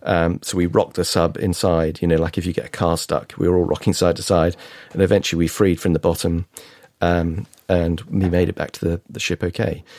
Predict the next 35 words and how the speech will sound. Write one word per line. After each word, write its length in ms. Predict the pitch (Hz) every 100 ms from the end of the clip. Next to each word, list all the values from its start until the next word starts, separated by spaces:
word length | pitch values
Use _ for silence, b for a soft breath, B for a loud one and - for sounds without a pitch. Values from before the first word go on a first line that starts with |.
| B _
But 140 | - 113
it 60 |
was 140 | 117 113
interesting 500 | 156 127 107 117 104
how 460 | 104 104 98 101 - _ _ -
I've 220 | 104 110
never 200 | 110 98
been 180 | 101 98
in 80 | 92
that 140 | 90
situation 560 | - - 101 90 - 92
that 140 | -
slowly 600 | - - 107 104 101 90
evolved, 560 | 87 98 82 80 76 -
where 160 | 98 90
you 120 | 82
could 280 | - 101 -
slowly 540 | - 104 104 90 87
see 500 | - 98 87 82 80 b b b b b b _ _ _
a 80 | -
disaster 580 | - 180 95 92 90 -
unfolding. 640 | 85 - 90 90 92 80 82 _ B B B B B B
Um, 260 | - 95 92
and 180 | - 101
it's 160 | -
interesting 400 | 113 101 90 - 90
to 80 | -
see 200 | 98 87
how 260 | 104 95
I 140 | 90 95
reacted, 540 | 87 87 - - 80
that 140 | 98
I 100 | 95 95
was 120 | 95
actually 600 | - - - 90 85